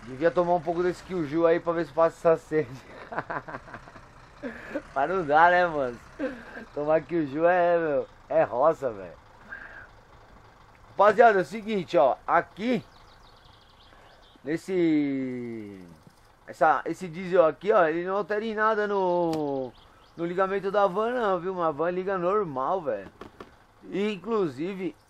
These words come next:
é, eu sinto que ela fica um pouco mais forte. Vamos liberar lá, né, o, a bomba.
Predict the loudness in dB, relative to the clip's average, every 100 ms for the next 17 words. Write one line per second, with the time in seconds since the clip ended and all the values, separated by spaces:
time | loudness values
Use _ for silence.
0 | _ -8 -4 0 0 0 0 -2 -2 -4
1 | -6 -12 -20 -20 -20 -20 _ _ _ _
2 | 4 4 2 -8 0 2 2 0 0 0
3 | 0 -2 -4 2 4 4 0 -20 _ _
4 | _ _ -20 _ _ -20 _ _ _ _
5 | _ _ -18 -10 -4 -4 -2 -2 2 2
6 | 4 2 2 0 0 -4 -10 -8 -6 -4
7 | -2 -2 -2 -8